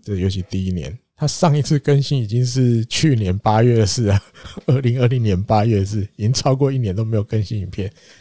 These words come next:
那因为 Big Boss 来了，对，他在记者会也有讲，他这个现在就是一个S N S很重要的时代，哦，他也希望可以大家积极来做这些东西，所以伊藤大海有在想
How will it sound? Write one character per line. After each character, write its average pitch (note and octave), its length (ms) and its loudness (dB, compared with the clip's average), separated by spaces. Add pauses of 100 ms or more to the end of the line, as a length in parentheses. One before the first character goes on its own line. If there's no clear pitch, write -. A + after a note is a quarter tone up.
(140)
那 F#3 140 0
因 F#3+ 80 0
为 F3 220 2 (340)
Big E3+ 220 2
Boss C#3+ 260 0
来 F2 180 -2
了， F#2 100 -6 (200)
对， G2 200 -2
他 F#2+ 140 -4
在 G2 260 0
记 A2 160 -4
者 G2 160 -2
会 G#2 140 2
也 F#2 60 0
有 F#2+ 100 0
讲， - 180 -10 (380)
他 F#2+ 180 -2
这 F#2+ 120 -6
个 F#2+ 140 -8 (140)
现 G#2 140 -4
在 F#2+ 80 0
就 G2 140 0
是 G2 120 -4
一 F#2+ 60 -2
个 F#2+ 180 -6
S A2+ 220 -2
N A2 180 2
S G2+ 160 -2
很 F#2 140 0
重 C3+ 220 0
要 B2 180 4
的 G2 240 0 (140)
时 - 240 -4
代， G2 280 0 (120)
哦， E2+ 160 -6
他 G#2 100 -2
也 F2+ 80 -2
希 G#2+ 200 -2
望 A2 200 2 (420)
可 A2 80 -2
以 F2+ 360 -2 (360)
大 G#2 120 -2
家 A#2 120 2
积 A#2 260 -2
极 G2 240 -2
来 G2 160 2
做 G#2+ 200 0
这 A2 80 0
些 A2 100 4
东 G#2+ 220 2
西， G#2 360 0 (360)
所 - 160 -4
以 G2 140 0
伊 A#2 100 0
藤 B2+ 140 2
大 B2 100 4
海 A2+ 120 4
有 F#2+ 100 2
在 A2 160 2
想 - 260 -2